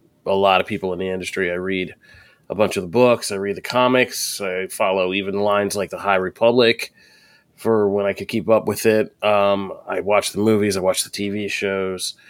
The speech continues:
I watch the animated series. I watched all of them, pretty much live Rebels. I was there for, like, every episode and everything.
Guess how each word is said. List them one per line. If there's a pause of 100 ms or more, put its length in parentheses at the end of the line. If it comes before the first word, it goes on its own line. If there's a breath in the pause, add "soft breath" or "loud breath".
(340 soft breath)
I
watch
the
animated
series.
I
watched
all
of
them,
pretty
much
live
Rebels.
I
was
there
for,
like,
every
episode
and
everything.